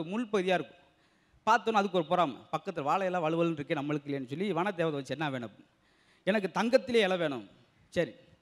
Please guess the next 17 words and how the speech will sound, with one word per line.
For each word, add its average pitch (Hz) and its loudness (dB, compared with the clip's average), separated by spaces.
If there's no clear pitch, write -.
அப்படியே 156 -4
படைச்சு 143 -8
மறுநாள் 226 6
இலையை 214 2
காணோம். 156 -2
எவனா 202 4
தங்கத்திலேருந்து 190 0
விடுவானா? 175 2
பிடிச்சி 151 -10
போயாச்சு. 127 -2
"ஏன் 147 0
முடியலையே?" 147 4
அப்படின்னு. 180 -2
"வேற 226 6
என்ன 196 0
வேணும்?" 143 -6
அப்படின்னு. 107 -20